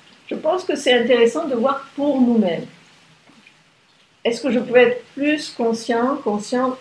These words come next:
du contact ? Est-ce que je peux être plus conscient, conscient de la tonalité ? Et si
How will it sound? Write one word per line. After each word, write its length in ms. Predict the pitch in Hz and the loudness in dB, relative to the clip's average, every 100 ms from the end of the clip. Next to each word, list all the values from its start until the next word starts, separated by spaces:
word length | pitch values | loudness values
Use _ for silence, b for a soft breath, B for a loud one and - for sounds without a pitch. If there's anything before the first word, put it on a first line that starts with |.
| - | -10
du 160 | - | -10
contact ? 540 | - 196 190 151 151 - | -6 -6 -4 -6 -6 -12
Est-ce 120 | 185 | -8
que 100 | 220 | -2
je 80 | 214 | 0
peux 160 | 214 | 2
être 180 | 208 208 - | 0 -2 -8
plus 400 | 247 269 277 - - _ _ - | -6 -4 -6 -12 -20 _ _ -2
conscient, 540 | 214 208 - 214 220 | -2 0 -2 -2 -2
conscient 600 | 214 196 190 247 254 294 - _ _ _ _ | -4 -6 -6 -4 -4 -6 -10 _ _ _ _
de 120 | 196 226 | 4 4
la 160 | 226 | 4
tonalité ? 840 | 226 196 190 175 175 233 220 269 - - - _ _ _ - | 2 0 -2 -4 -4 0 0 -2 -6 -12 -20 _ _ _ -6
Et 140 | 240 | -4
si 760 | 233 - - - 427 359 - | -6 -12 -10 -4 -2 0 -4